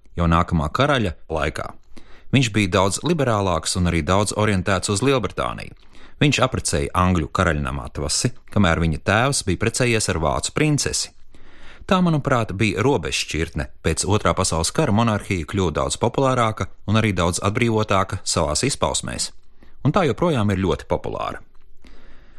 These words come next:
Modernās monarhijas ir savāds fenomens. Tām joprojām ir mantots status, taču šodien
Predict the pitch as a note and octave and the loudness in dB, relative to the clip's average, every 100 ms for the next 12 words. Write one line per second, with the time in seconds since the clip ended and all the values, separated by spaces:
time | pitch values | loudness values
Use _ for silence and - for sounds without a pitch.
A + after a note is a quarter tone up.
0 | - - A3 F#3+ B2 - F#3 D3+ - B2 | -2 2 4 4 2 2 0 0 0 0
1 | - - C#3+ B2 - - F2 C#2 A1+ - | 0 0 2 2 2 2 0 0 -4 -6
2 | - - - - F#2+ F2+ E2+ A#2 G#2 E2 | -8 -10 -12 0 4 4 4 4 4 2
3 | E2 D#2+ F2 F2+ C#2+ - - C#3+ - B2+ | 0 2 2 0 -2 -2 0 0 0 0
4 | - - - E2+ - - F2 D#2 A#2 F3 | -2 -4 -4 -2 0 0 0 2 2 0